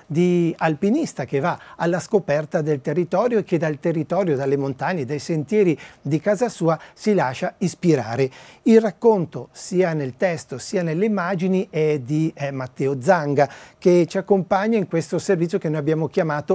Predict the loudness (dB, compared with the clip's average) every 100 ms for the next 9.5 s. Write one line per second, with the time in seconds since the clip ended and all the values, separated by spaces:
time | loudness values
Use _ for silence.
0 | -2 -2 -2 0 -2 -2 -4 -4 0 0
1 | 0 -4 -2 0 0 -2 -20 -20 -20 _
2 | _ -2 2 4 4 2 0 0 2 0
3 | 2 2 2 -4 -20 -10 -6 0 2 4
4 | 2 2 0 0 0 0 -2 -4 -4 -4
5 | -2 -4 0 4 4 2 -8 -12 -18 -10
6 | -2 0 0 0 4 4 4 4 2 2
7 | -2 -2 0 2 6 4 4 -6 -2 0
8 | 0 0 -2 -2 -6 -4 0 0 2 4
9 | 4 2 2 2